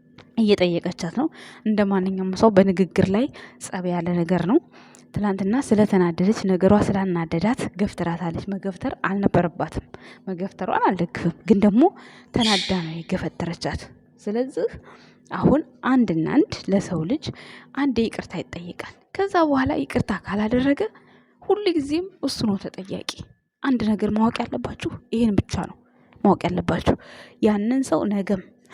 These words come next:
ተነገ ወዲያም ከዛም ወዲያም እንዲ በአንድ ቪዲዮ ላይ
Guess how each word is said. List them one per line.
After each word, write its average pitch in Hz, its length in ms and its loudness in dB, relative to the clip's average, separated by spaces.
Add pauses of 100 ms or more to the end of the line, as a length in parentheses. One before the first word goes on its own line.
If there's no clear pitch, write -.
(140)
ተነገ 202 280 -2
ወዲያም 196 280 -2 (320)
ከዛም 208 360 0
ወዲያም 208 300 -2
እንዲ 254 160 -4 (100)
በአንድ 453 480 0
ቪዲዮ 392 380 4
ላይ 427 140 4